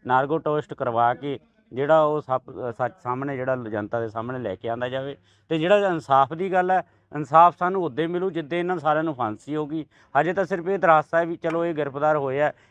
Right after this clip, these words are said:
ਇਹਨਾਂ ਨੂੰ ਫੜ ਕੇ ਪੰਜਾਬ ਲਿਆਂਦਾ ਜਾਵੇ। ਅਸੀਂ ਇਹਦੇ ਲਈ ਵਧਾਈ ਵੀ ਦਿੰਦੇ ਹਾਂ ਕੈਲੀਫੋਰਨੀਆ ਪੁਲਿਸ ਨੂੰ ਤੇ ਯੂ ਐਸ ਏ ਸਰਕਾਰ ਨੂੰ ਵੀ ਤੇ ਭਾਰਤ ਸਰਕਾਰ ਨੂੰ ਵੀ, ਜਿਨ੍ਹਾਂ ਨੇ ਉਦੋਂ ਉਦਮ ਕਰਕੇ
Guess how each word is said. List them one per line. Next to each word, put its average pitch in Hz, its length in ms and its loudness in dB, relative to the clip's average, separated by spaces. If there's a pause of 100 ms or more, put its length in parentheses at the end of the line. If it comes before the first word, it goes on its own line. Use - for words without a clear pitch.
ਇਹਨਾਂ 156 160 -2
ਨੂੰ 160 100 -2
ਫੜ 139 160 0
ਕੇ 165 120 -6
ਪੰਜਾਬ 139 360 0
ਲਿਆਂਦਾ 143 300 0
ਜਾਵੇ। 139 280 -2
ਅਸੀਂ 139 340 -6
ਇਹਦੇ 147 240 -8
ਲਈ 139 220 -8 (360)
ਵਧਾਈ 139 320 4
ਵੀ 143 140 -4
ਦਿੰਦੇ 151 200 -4
ਹਾਂ 160 100 -2
ਕੈਲੀਫੋਰਨੀਆ 147 920 -2
ਪੁਲਿਸ 139 420 -6
ਨੂੰ 175 220 -2 (260)
ਤੇ 143 100 -2
ਯੂ 135 240 -2
ਐਸ 143 180 -4
ਏ 143 60 -4
ਸਰਕਾਰ 123 440 2
ਨੂੰ 151 140 -4
ਵੀ 147 100 -4
ਤੇ 131 100 -6
ਭਾਰਤ 131 340 2
ਸਰਕਾਰ 131 360 -2
ਨੂੰ 143 140 -6
ਵੀ, 135 80 -8
ਜਿਨ੍ਹਾਂ 131 280 -6
ਨੇ 131 140 -6
ਉਦੋਂ 117 180 -10
ਉਦਮ 117 300 -8
ਕਰਕੇ 113 420 -6